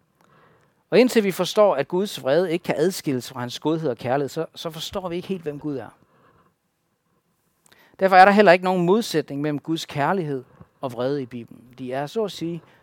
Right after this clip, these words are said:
to sider af, af, af samme sag, af, af,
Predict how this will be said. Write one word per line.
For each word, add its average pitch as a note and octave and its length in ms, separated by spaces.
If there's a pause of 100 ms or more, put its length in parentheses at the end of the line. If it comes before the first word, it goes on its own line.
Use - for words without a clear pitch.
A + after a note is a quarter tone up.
to F3+ 180
sider D3+ 320
af, B2 240
af, B2+ 280
af B2+ 120
samme C3+ 260
sag, B2+ 320 (140)
af, C3 200 (720)
af, A#2+ 380